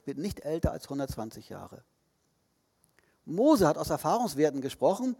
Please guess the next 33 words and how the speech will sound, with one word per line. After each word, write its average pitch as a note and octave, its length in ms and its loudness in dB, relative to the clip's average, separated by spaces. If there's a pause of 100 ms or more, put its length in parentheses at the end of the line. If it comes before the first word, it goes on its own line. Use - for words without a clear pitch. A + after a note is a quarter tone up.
(120)
Psalm C3 240 -4
neunzig G#3+ 300 -2
steht - 240 -4
drin, G#3 200 -4 (520)
dass D#3+ 140 -2
der D3+ 120 -2
Mensch E3 320 -2 (300)
siebzig D#3+ 440 -2
oder, B2+ 280 0
wenn A#2 220 -4
es - 120 -16
gut F3+ 140 -12
geht, D3+ 160 -8
mal B2+ 100 -6
achtzig - 340 -14
Jahre A#2+ 320 -10
alt - 220 -20
wird. - 260 -20 (2250)
In B2+ 100 -10
Deutschland E3 400 4
ist C#3 100 -4
die C3 60 -4
Lebenserwartung C#3 640 -2
wahrscheinlich A#2+ 420 -6
eher B2+ 140 0
auf - 80 -10
die - 100 -10
achtzig - 400 -10
hoch, G3 240 2
vielleicht C3 240 -10
ein A#2 80 -12
Tick A2 160 -10
höher, F3 300 2